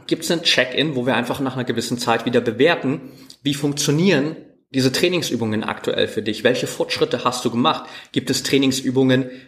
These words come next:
die sich gerade nicht mehr so gut für dich anfühlen, wo du das Gefühl hast, das bringt dir gerade nicht mehr so viel? Bist du vielleicht aus der einen oder anderen Übung rausgewachsen, weil sie viel zu leicht für dich geworden ist und wir dürfen ein Upgrade dafür integrieren? Das heißt, natürlich darfst du da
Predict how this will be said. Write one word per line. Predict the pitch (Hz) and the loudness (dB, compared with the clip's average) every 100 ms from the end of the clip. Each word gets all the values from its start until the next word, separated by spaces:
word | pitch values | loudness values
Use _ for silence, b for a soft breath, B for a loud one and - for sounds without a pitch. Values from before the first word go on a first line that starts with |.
| B | B
die | 127 | 2
sich | 123 127 - - - - | 4 2 0 -8 -6 0
gerade | 117 123 135 131 - | 4 4 6 4 2
nicht | 123 156 | -2 0
mehr | 160 131 | 2 2
so | 127 | 2
gut | 190 - | 0 -2
für | 143 | -2
dich | 117 - | -2 -2
anfühlen, | 101 - 104 | -4 -4 -4
wo | 107 | -2
du | |
das | 113 - | -4 -4
Gefühl | 123 147 135 | -2 2 2
hast, | 131 | 2
das | 127 | -4
bringt | - 156 190 | -2 -2 0
dir | 170 | 0
gerade | 151 113 110 | 0 0 0
nicht | 107 | -2
mehr | 107 101 | -4 -4
so | 101 | -6
viel? | - - - B B B | -6 -6 -8 B B B
Bist | 127 - | 0 0
du | |
vielleicht | - 131 120 - | 0 2 2 0
aus | - | -2
der | - | 0
einen | 101 135 | 0 0
oder | 127 | 0
anderen | 127 127 123 | 2 2 0
Übung | 127 123 117 | 0 0 2
rausgewachsen, | 107 117 208 - 113 113 - 135 120 | 2 2 2 0 2 2 2 0 2
weil | 117 | 4
sie | 120 120 120 | 4 2 0
viel | - 156 - | -6 -6 -4
zu | - | 0
leicht | 120 - - | 2 2 0
für | - | -2
dich | 117 - | -2 -2
geworden | 113 117 120 | 0 0 0
ist | 117 | 0
und | 127 | 2
wir | 123 | 2
dürfen | 127 131 147 | 2 0 -2
ein | - | -2
Upgrade | - - 156 135 | -2 0 0 2
dafür | 110 - | 0 0
integrieren? | 101 - - - - - _ B B B B | -4 -6 -8 -8 -8 -12 _ B B B B
Das | - | 0
heißt, | 135 139 143 B B B B | 2 2 0 B B B B
natürlich | 123 - 214 214 | -2 2 2 4
darfst | 151 147 - 131 | 4 4 0 -2
du | |
da | 123 135 156 170 - | 2 4 2 0 -10